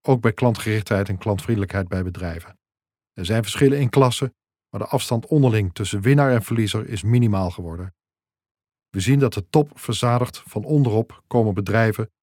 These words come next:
richting de dikke vette acht. De bedrijven en merken die voorheen in de top zaten, worden gepasseerd, maar raken zeker niet op achterstand.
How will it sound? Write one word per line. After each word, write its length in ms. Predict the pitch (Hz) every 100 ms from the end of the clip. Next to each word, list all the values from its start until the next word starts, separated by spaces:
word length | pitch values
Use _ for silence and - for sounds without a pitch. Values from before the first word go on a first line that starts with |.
| _
richting 420 | _ 120 107 113 90
de 120 | 90
dikke 260 | 113 110
vette 280 | 104 107 98
acht. 360 | 98 92 - - _ _ _ _ _ _ _ _
De 100 | -
bedrijven 540 | 92 107 117 139 143 131
en 140 | 120
merken 440 | 123 123 - 98 95
die 120 | 104
voorheen 420 | - 95 139 156
in 120 | 143
de 140 | 123 -
top 200 | 127 -
zaten, 420 | 107 95 107 113 _ _
worden 200 | 101 101
gepasseerd, 640 | - 101 - 117 92 - _ _ _
maar 120 | - 101
raken 320 | 107 101 95
zeker 320 | 120 156 151
niet 140 | 143
op 100 | 143
achterstand. 580 | 156 156 110 - 85 90